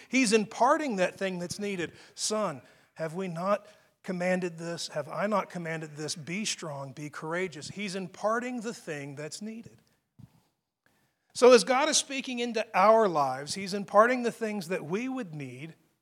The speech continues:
to bring his will to pass. And in this case, it's going to be that strength and that courage to endure, that mental and moral strength to venture and persevere without,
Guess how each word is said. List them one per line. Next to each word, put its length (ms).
to 100
bring 360
his 220
will 340
to 120
pass. 640
And 140
in 80
this 180
case, 300
it's 100
going 240
to 80
be 140
that 200
strength 440
and 100
that 160
courage 380
to 180
endure, 420
that 200
mental 540
and 180
moral 380
strength 640
to 100
venture 540
and 100
persevere 720
without, 460